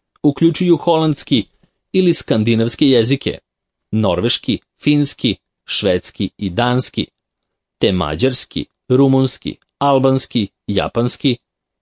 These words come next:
ili neki od jezika koji se nude u malom broju ostalih prevodilačkih centara, poput recimo persijskog, hebrejskog, romskog, pakistanskog,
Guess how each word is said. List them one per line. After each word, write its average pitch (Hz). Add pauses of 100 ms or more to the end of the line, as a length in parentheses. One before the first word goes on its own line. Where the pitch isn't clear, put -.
ili 170
neki 156
od 160
jezika 117
koji 95
se 82
nude 127 (120)
u 156
malom 151
broju 123 (120)
ostalih 147
prevodilačkih 101
centara, 120 (880)
poput 98
recimo 87
persijskog, 135 (240)
hebrejskog, 127 (120)
romskog, 127 (640)
pakistanskog, 139